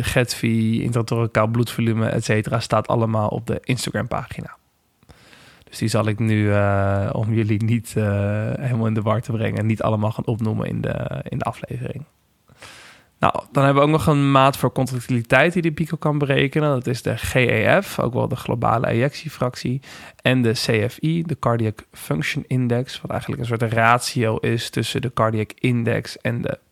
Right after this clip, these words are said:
preload. En nou, aan de hand van al deze gegevens kan worden bepaald of een patiënt, eh, in shock profijt zal hebben van vulling, diuretica of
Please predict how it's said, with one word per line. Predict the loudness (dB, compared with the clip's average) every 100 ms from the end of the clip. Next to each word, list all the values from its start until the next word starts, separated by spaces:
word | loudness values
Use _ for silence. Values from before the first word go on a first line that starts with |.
| _
preload. | -2 2 4 2 2 -2 -12 -18 -18 -16 -16 -16 -18 -20 -4
En | 2 4 4 4 4 2 0 -6 _ _ _
nou, | -2 0
aan | 2
de | 2
hand | 2 2
van | 2
al | 4 6
deze | 6 4 2
gegevens | 0 2 4 2 0
kan | 0
worden | 2 2
bepaald | 0 4 6 6 4 0 0
of | 0 0
een | -4 -6 -6 -12 _ _
patiënt, | -6 -2 0 -2 -4 -10
eh, | -10 -6 -6 -6 -10 _ _ _ _ -6
in | -4
shock | 2 2 0 -2
profijt | -2 4 6 6
zal | 4
hebben | 2 2 0
van | -4
vulling, | -2 0 4 4 2 2
diuretica | 2 2 2 0 -2 -2 -2 -4
of | -4 -6 -8